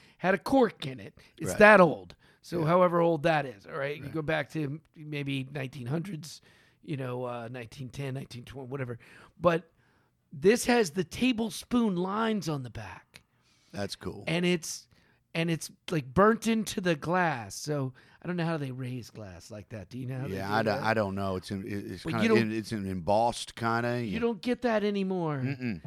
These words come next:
Speaker 1: You know
Speaker 2: No.
Speaker 1: what I mean? You get, you get a little plastic, uh, syringe, and you pull it and try to get enough in there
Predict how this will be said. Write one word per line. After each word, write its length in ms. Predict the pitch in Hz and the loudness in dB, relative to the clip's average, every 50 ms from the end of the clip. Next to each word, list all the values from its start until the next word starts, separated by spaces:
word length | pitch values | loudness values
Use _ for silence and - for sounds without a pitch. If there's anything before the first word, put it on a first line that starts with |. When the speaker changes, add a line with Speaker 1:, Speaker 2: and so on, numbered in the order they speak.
| - - | -12 -6
Speaker 1:
You 80 | - 165 | -2 0
know 80 | 190 | 2
Speaker 2:
No. 40 | 202 | 2
Speaker 1:
what 80 | 202 190 | 2 2
I 40 | 190 | 2
mean? 220 | 196 208 208 208 | 2 2 2 2
You 120 | 208 208 | 0 -2
get, 320 | 170 156 208 202 196 190 - - | 2 2 2 2 2 0 -4 -8
you 160 | 170 175 190 | -8 -6 0
get 140 | 170 196 196 | 2 2 2
a 20 | |
little 160 | 202 202 190 175 | 4 2 2 0
plastic, 720 | - - 202 208 196 180 165 - - 190 175 - - - - _ _ _ _ _ _ _ _ _ _ _ - - | -2 -2 0 2 2 2 0 0 0 -2 -2 -2 -6 -20 -20 _ _ _ _ _ _ _ _ _ _ _ -8 -4
uh, 300 | 170 156 156 151 147 143 | -4 -2 -2 -2 -2 -4
syringe, 880 | - - - 180 175 170 190 208 220 214 202 170 147 117 110 - - _ _ _ _ _ _ _ _ _ _ _ | -4 -4 -4 -4 0 0 2 2 2 0 0 -2 -6 -8 -10 -14 -16 _ _ _ _ _ _ _ _ _ _ _
and 240 | - 151 151 151 151 | -8 -6 -4 -2 -2
you 100 | 151 151 | -2 -4
pull 380 | - - - - 208 208 196 190 | -4 -6 -2 2 2 4 4 4
it 160 | 180 - _ - | 2 2 _ -6
and 140 | 156 139 127 | -8 -8 -6
try 240 | - - 185 180 | 0 0 2 2
to 60 | 180 175 | 2 0
get 160 | 156 180 175 | 0 0 0
enough 340 | 175 160 170 165 156 - - | 2 2 2 0 0 2 0
in 140 | 165 160 | 0 2
there 380 | 165 156 151 151 151 147 151 139 | 2 2 2 2 2 0 -2 -4